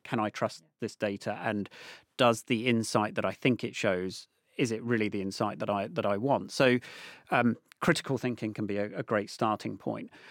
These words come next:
Speaker 1: For, from my perspective as well, one of the things that I really wanted to, when I was working with journalists, start to exploit was going back to this, you know, we would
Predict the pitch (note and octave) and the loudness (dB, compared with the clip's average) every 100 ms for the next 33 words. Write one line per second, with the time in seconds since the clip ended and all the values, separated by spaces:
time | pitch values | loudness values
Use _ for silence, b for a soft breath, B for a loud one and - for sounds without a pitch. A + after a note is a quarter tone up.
0 | B B _ - G3 - - C3+ - C#3+ | B B _ -16 -14 -4 2 2 4 4
1 | C3 D3+ E3+ F3+ D#3+ C#3+ - - G#2+ A#2+ | 6 8 8 6 4 -2 -2 -2 -2 -2
2 | G#2+ - A2 A2 C3 A#2+ A#2 B2 G#2+ C#3+ | -2 0 2 4 4 2 0 -2 -2 -4
3 | B2+ B2+ A#2+ A#2 B2 A2+ A2 - G#2 G#2+ | -2 0 0 0 0 0 -4 -4 -4 -2
4 | C3 A#2 A2 G#2+ A#2+ A2 - G#2 A2 - | -2 0 0 0 2 2 2 -6 -2 4
5 | D#3+ D3+ G#2 G2+ - - - - - A2 | 4 4 0 -8 -12 -18 -16 -4 0 0
6 | G#2+ G#2 - - D#3 C3+ G2+ A#2 - G3 | 0 -8 -6 0 2 2 -2 -12 -10 2
7 | C3+ B2 C3 C3 - A2+ A2 - b b | 4 4 2 0 -2 -2 -2 -6 b b
8 | b b b - A2 G2+ A#2+ A2+ | b b b -4 -2 0 -2 -2